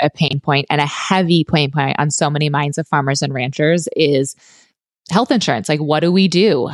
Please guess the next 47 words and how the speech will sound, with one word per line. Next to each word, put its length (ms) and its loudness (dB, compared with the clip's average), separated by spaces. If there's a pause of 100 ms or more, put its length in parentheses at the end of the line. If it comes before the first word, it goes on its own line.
Oftentimes 520 0
we 80 0
work 260 0
off 260 -2
the 120 0
ranch 320 0
or 80 0
farm 340 -2
just 320 -2
to 80 2
have 280 -2
health 200 -2
insurance. 460 -10
And 100 -14
so 80 -2
I 80 2
really 240 -2
love 220 0
that 120 -4
there's, 300 -2
like, 180 -2
this 240 -4
new 280 0
perspective, 560 -4
this 180 -2
maybe 340 -6
new 160 0
possible 360 -2
opportunity 580 -4
that 140 -4
could 240 -10
fit 180 -2
your 140 -4
family. 440 -4 (400)
Obviously, 280 0
this 160 0
is 80 -6
a 80 2
very 440 0
personal 400 0
thing. 360 2
And 140 2
so 140 2
we, 240 2
like 100 0
Tara 260 0
said, 220 0